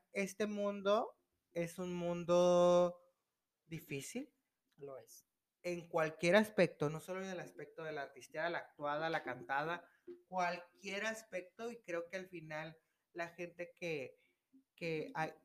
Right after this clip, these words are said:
Speaker 1: creo que hay filtros, ¿no? Que la gente que desiste y la gente que sigue picando piedra a pesar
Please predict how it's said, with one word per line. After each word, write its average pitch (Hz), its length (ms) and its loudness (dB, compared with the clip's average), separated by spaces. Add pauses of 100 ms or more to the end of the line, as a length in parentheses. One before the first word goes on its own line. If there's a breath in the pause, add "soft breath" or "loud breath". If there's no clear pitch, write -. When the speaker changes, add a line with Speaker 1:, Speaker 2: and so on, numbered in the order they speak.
(100)
Speaker 1:
creo 190 180 -12
que 226 80 -2
hay 214 160 0
filtros, 156 520 -8
¿no? 180 200 -10
Que 185 80 -14
la 156 100 -8
gente 156 360 -12
que 147 160 -10 (140)
desiste 190 680 -12 (460)
y 156 80 -10
la 151 140 -8
gente 147 340 -10
que 139 140 -14
sigue 139 340 -10
picando 135 500 -10
piedra 131 300 0
a 135 120 -4
pesar 123 560 -2